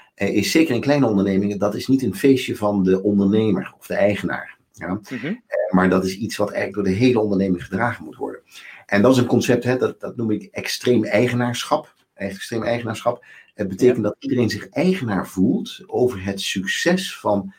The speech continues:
Speaker 1: de test, over het succes van het bedrijf. En dat ze de mindset hebben, "Hey, ik, ik vind een weg of ik maak er eentje." En als je die mindset hebt, hè, dan zie je dat mensen, eh, op een andere manier in het spel staan.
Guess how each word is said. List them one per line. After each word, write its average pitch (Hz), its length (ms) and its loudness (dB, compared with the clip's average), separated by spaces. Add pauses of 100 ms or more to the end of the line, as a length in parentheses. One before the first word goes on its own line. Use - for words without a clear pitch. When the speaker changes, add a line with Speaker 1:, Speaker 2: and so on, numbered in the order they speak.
(140)
Speaker 1:
de 90 200 -4
test, - 520 -2 (200)
over 101 240 2
het 95 120 -4
succes - 560 -6
van 113 140 -4
het 95 140 -6
bedrijf. - 480 -4 (460)
En 117 140 0
dat 113 160 4
ze - 80 -6
de 104 100 2
mindset 170 380 2
hebben, 104 280 -2
"Hey, 113 100 -2
ik, 95 360 -4
ik - 180 -8
vind 180 260 2
een 110 100 -2
weg 98 280 -2
of - 100 -12
ik 98 80 -6
maak 143 280 -6
er - 100 -20
eentje." - 380 -16 (580)
En 113 120 0
als 117 120 0
je 135 80 2
die 143 200 2
mindset 160 540 2
hebt, 185 220 -6
hè, 165 120 -6
dan 139 180 -4
zie 131 140 -4
je 123 80 2
dat 107 180 -2
mensen, 120 460 -2 (240)
eh, 101 160 -4
op 113 100 0
een 117 60 -2
andere 135 260 2
manier 110 360 0
in 92 60 -2
het 92 100 0
spel 165 300 -2
staan. - 440 -10